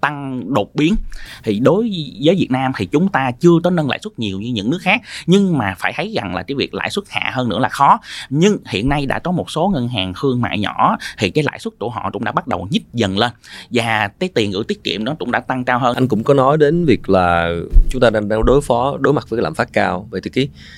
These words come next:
Speaker 2: những giải pháp để kiềm chế lạm phát, ví dụ như là có thể sẽ tăng lãi suất, nó sẽ ảnh hưởng thế nào đến, đến thị trường cũng như là sản phẩm đầu tư?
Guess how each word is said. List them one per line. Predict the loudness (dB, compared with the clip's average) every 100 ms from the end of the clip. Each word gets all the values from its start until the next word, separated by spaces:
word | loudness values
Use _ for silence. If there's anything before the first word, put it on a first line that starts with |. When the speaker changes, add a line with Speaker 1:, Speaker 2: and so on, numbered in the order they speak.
| -6
Speaker 2:
những | -2 2
giải | 2 2
pháp | 0 -2
để | -4
kiềm | -2 0
chế | 0
lạm | 0
phát, | 0 0 0
ví | -2
dụ | 0
như | 0
là | -2
có | -2
thể | -4
sẽ | -2
tăng | -2 -2 -4 -8 -10
lãi | -6
suất, | -4 -6 -10 -20 -20 -6
nó | -2
sẽ | 0
ảnh | 2 4
hưởng | 2 2
thế | 0
nào | 0 0 -2
đến, | -2 -2 -2
đến | -4
thị | -2 -2
trường | 0 0
cũng | 0 -2
như |
là | -2
sản | -2 -4
phẩm | -2
đầu | -4 -2
tư? | -4